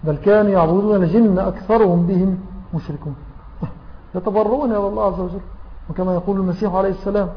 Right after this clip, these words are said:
<laughs> لما سأله ربه: "أأنت قلت للناس اتخذوني وأمي إلهين من دون الله؟"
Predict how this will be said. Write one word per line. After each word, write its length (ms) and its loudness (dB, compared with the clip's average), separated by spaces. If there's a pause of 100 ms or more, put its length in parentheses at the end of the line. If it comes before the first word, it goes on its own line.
(200)
<laughs> 260 -12
لما 160 2
سأله 440 2 (160)
ربه: 400 2 (880)
"أأنت 260 6
قلت 300 4
للناس 440 2
اتخذوني 720 4
وأمي 460 4
إلهين 380 6
من 140 4
دون 160 4
الله؟" 380 6